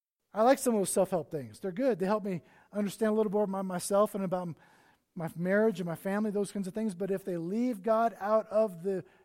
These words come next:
solution, there's really no purpose in them.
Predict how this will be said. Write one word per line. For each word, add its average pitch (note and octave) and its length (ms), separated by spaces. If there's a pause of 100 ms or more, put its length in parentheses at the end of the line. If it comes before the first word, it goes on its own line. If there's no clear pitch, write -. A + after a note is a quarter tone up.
(720)
solution, F3+ 840 (1700)
there's B2 200
really C#3+ 220
no A2+ 160
purpose A2+ 400
in G2 80
them. F#2 120